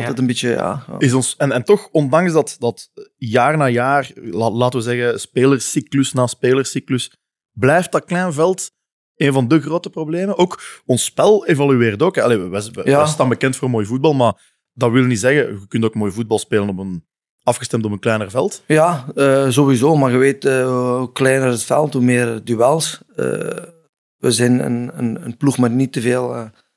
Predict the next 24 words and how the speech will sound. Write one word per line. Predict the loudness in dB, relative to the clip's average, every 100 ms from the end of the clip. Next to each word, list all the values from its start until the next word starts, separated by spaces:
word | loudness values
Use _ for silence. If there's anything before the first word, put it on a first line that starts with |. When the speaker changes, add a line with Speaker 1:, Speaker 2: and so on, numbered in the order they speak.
| _
Speaker 1:
met | -2 0
hier | 0
allemaal, | 0 2 2 0 -2
allemaal, | -2 0 -2 -2
allemaal | 2 2 2 -2 -4
Paul | -2 -2 -4
Onyachus | -2 0 0 0 -2 0
en, | -4 -4 -4 -6
eh, | -8
en | -8
McKenzie's | -8 0 0 0 -2
en | -2
noem | 0
maar | 0
op. | 0 0 _ _ _
Dus | -2 2
we |
moeten | 4 4 4
het | 2 2
hebben | 0 0
van | -2 -2 -2
een | -4
verfijnd | -4 -2 -2
voetballen. | -4 -2 0 0 -2